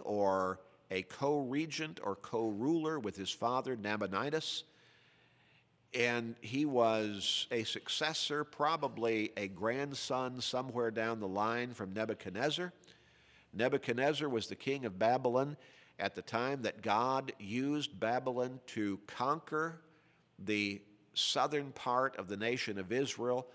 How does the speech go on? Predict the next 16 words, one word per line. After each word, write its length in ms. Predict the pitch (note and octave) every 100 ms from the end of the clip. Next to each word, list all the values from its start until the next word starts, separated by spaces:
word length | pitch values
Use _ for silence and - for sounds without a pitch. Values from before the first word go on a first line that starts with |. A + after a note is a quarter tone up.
| - - -
that 100 | G#2
had 140 | G#2
come 240 | - A#2+
to 80 | B2
be 100 | A2+
referred 440 | G#2+ G2 A2+ A2+ A2
to 140 | A2
as 80 | G2+
Judah. 420 | F2+ F2 G#2+ F#2 - - _ _ _ _ _ _ _ _ _ _ _ _ - - - _ _ _
He 460 | - B2+ C3 A#2+ B2 - - - _ _ -
raised 480 | G2+ A2+ D#3+ G3 -
up 220 | A#2+ G2+
Babylon 640 | G#2+ G2 E2 C#2+ C2+ D2+ G2 _ _ _ _ _ _
to 100 | -
conquer 540 | G#2+ - C#3+ G3 D3+ A2+
Judah 500 | F#2 G2 D2 B1+